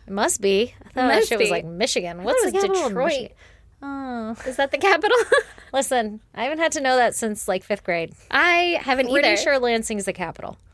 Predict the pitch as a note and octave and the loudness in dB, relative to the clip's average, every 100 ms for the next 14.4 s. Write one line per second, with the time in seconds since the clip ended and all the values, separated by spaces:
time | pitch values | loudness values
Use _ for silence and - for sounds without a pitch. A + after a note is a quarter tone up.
0 | _ - G4 B4 E4 F4+ - - D4 D#4 | _ -6 -2 2 2 0 -4 0 2 2
1 | F4 F4 D#4+ B3 A3+ A#3 F#3 G3 D#4 A#3+ | 2 2 2 2 2 2 0 -4 -4 2
2 | C#4 C4+ A#3+ A3+ C4+ C4 G#3+ A#3+ - A#3+ | 2 2 0 2 2 2 0 -2 -6 -4
3 | A3 B3 B3 A3 C#4 B3+ C#4 C4+ A#3 C4+ | 0 0 0 -4 -6 -4 0 2 2 2
4 | D#4+ D#4 D#4+ D#4 - - C4 C4 B3+ C4 | 4 4 2 -2 -8 -4 -2 0 0 2
5 | A#3+ G#3 A3 D#4+ A4 - B4+ - B4+ - | 0 0 0 2 2 2 0 0 -2 0
6 | B4+ - C5 - B4+ - A#4 A4+ A#4 - | -4 -2 -4 -4 -6 -6 -8 -8 -10 -10
7 | _ - G#4+ A4+ - G#3 A#3 B3+ G#3+ F3 | _ -20 -14 -12 -4 0 2 2 0 -2
8 | D#3+ D#3 E3+ - - F#4 C4+ G#4+ A#4 - | -6 -6 -8 -6 -2 0 0 0 -2 -2
9 | C4+ C4 - - C4 C4+ C4+ C4 A3+ A3+ | 0 0 0 -2 0 2 4 2 2 0
10 | A3 G3 G#3+ G#3 F#3 D3+ - - F#3+ - | 0 -2 -2 -4 -6 -8 -10 -12 -14 -4
11 | C4 A#3+ B3+ A#3 - A#3 B3+ _ - - | -2 0 0 0 -2 -4 -6 _ -20 -18
12 | - A#3+ B3+ B3 - - E4 E4 B3+ A#3+ | -4 0 2 2 0 0 2 4 4 4
13 | A#3+ A#3+ - A3+ A3+ A3 G#3+ G#3 G3+ G3+ | 2 -4 -4 0 0 0 -4 -2 -4 -4
14 | F#3+ F3 - A3 | -6 -6 -8 -16